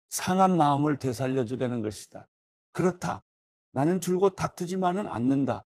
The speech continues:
끊임없이 노여워하지도 않는다. 내가 만든 사람에게서 기운이 빠지고 숨이 약해지지는 않을까 했다. 그의 사악한 탐욕 때문에 내가 화가 나서 그를 치고 얼굴을 가렸다. 그래도 그는 자기 식대로 살았다.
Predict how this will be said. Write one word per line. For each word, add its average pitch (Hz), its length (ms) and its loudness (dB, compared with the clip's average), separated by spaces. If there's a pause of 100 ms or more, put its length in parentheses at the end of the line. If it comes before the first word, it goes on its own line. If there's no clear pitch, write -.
(380)
끊임없이 214 600 -2
노여워하지도 135 800 0
않는다. 123 540 -4 (480)
내가 139 280 4
만든 160 360 4
사람에게서 143 800 -2 (220)
기운이 143 440 2
빠지고 143 500 -4 (220)
숨이 175 340 2
약해지지는 139 680 0
않을까 120 420 -2
했다. 98 460 -8 (520)
그의 135 260 6
사악한 131 480 -4
탐욕 131 400 -6
때문에 147 460 -4 (200)
내가 139 280 2
화가 143 280 -2
나서 147 280 0
그를 143 280 -2
치고 190 280 -4 (100)
얼굴을 151 400 0
가렸다. 107 560 -8 (480)
그래도 139 340 2
그는 151 240 0
자기 151 320 -6
식대로 180 400 -2
살았다. 139 580 -12